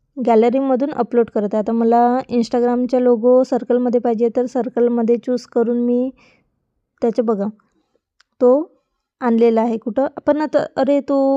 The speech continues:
वर गेला आहे, वर गेला आहे, पण तो खाली येत नाही. आता तर काय, काय करायचं, तो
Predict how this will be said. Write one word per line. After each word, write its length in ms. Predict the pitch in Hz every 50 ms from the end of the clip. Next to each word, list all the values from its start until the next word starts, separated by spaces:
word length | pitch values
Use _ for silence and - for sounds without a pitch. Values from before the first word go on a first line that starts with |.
| 269 262
वर 180 | 254 247 247 240
गेला 240 | 214 226 226 226 220
आहे, 100 | 220 220
वर 280 | 220 220 233 233 233
गेला 240 | 233 220 233 226 226
आहे, 60 | 226
पण 220 | 226 - 240 240 233 -
तो 60 | 262 247
खाली 220 | - 269 254 233 240
येत 180 | 240 233 -
नाही. 140 | 233 226 226
आता 160 | 226 220 -
तर 120 | 240 226 262
काय, 280 | 254 - 254 254 247 240 247 _ -
काय 160 | 240 233 233
करायचं, 380 | 226 247 233 247 247 240 262
तो 140 | 247 - 285